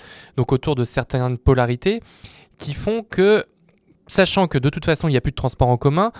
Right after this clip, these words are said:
on a plutôt intérêt, enfin, ou moins intérêt à aller se concentrer dans des villes ou dans des zones où passent les gares.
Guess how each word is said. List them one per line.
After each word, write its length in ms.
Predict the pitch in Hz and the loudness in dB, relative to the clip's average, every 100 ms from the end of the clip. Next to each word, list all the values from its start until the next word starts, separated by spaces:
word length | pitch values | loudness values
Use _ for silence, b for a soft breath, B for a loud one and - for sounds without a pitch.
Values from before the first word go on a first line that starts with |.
| B | B
on 80 | 135 | -2
a 80 | 127 | -2
plutôt 340 | - 139 196 | -2 -2 2
intérêt, 600 | 165 131 135 131 175 185 - | 2 4 2 4 2 2 -2
enfin, 160 | 123 | -6
ou 220 | 107 110 107 - | -6 -8 -10 -8
moins 380 | 123 143 160 156 | -2 2 4 2
intérêt 320 | 123 127 160 | 2 0 2
à 20 | |
aller 160 | 160 123 | 2 -2
se 240 | - 123 113 123 _ _ - | -6 -10 -10 -18 _ _ -4
concentrer 600 | 156 147 139 - 180 196 B B B | -4 -2 -4 -4 -4 -4 B B B
dans 160 | 131 147 | 0 0
des 120 | 131 | 0
villes 200 | 120 180 | -2 -4
ou 80 | 147 | -2
dans 140 | 120 | -2
des 80 | 117 | -4
zones 320 | 117 147 160 - | -2 -2 -4 -4
où 120 | 151 | -4
passent 280 | - 143 - | -2 -2 -2
les 100 | 123 | -4
gares. 200 | 120 | -4